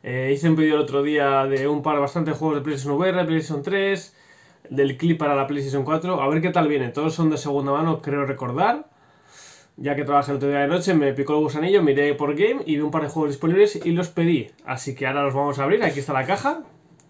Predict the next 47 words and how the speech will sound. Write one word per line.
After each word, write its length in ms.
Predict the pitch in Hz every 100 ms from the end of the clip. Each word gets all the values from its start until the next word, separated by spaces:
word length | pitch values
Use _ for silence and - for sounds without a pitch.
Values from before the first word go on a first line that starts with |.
| _ _ _ _ _
Es 120 | -
una 100 | 120
caja 400 | 123 127 127 117
simpática. 720 | - 131 139 156 180 220 - _ _ - - -
La 80 | 127
he 60 | 135
ido 80 |
a 20 | 139
recoger 500 | 127 127 135 127 127
hoy 120 | 127
mismo, 340 | 151 196 185
que 60 | 151
hoy 200 | 139 135
es 160 | 127 -
día, 340 | 139 135 120
no 100 | 135
sé 160 | 139 156
qué 140 | 135
día 180 | 120 139
es, 100 | -
día 160 | 143
veinte, 260 | 139 160 143
veintiuno 440 | 131 120 143 135
de 260 | 120 120 117
marzo. 500 | 123 160 165 247 254 _ - - - - _
Así 300 | 135 135 143
que 80 | 156
nada, 160 | 180
vamos 280 | 160 160 160
a 420 | 160 147 143 143 139
des-, 180 | 127 143 135
desenvolver 580 | 147 143 151 143 156 165
este 180 | 160 156
misterio, 500 | 135 - 190 226 180
a 180 | 127
abrir 180 | 123 156
este 200 | 156 -
misterio, 480 | 143 131 180 214 202 - -
a 180 | 147
unboxinear, 1080 | 143 143 147 - - 160 147 170 180 113 - _ _ - _
a 180 | - 147
Mister 440 | 131 151 165 - 143
Black 220 | 165 160
unboxinear 680 | 147 143 - 156 156 175 131
este, 480 | 135 - 139 131 160
esta 240 | - 127
caja. 380 | 156 156 262